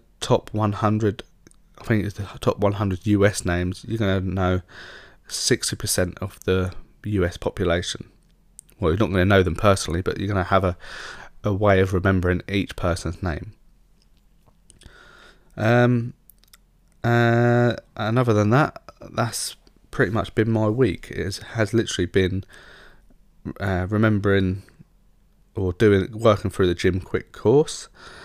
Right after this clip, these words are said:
and reading. So I'm still re-, I'm currently reading Five, Five Figure Funnels. Didn't realise that the book was actually for selling funnels, but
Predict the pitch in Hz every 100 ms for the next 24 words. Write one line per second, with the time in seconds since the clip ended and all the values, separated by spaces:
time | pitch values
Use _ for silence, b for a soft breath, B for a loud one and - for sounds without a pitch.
0 | B B B - 120 117 117 113 143 135
1 | 90 85 - 110 - 104 95 92 110 -
2 | 123 110 110 - 113 - 180 98 98 95
3 | 90 95 - - _ - - 101 95 95
4 | - - _ _ _ _ _ - - -
5 | 104 - 110 104 - 104 120 123 123 -
6 | B B B B B B B - _ _
7 | _ - - - - - - - 107 107
8 | 104 98 95 95 92 - 92 - - 85
9 | - 80 82 - 90 - - 87 85 -
10 | 87 85 - 92 90 92 - - 87 -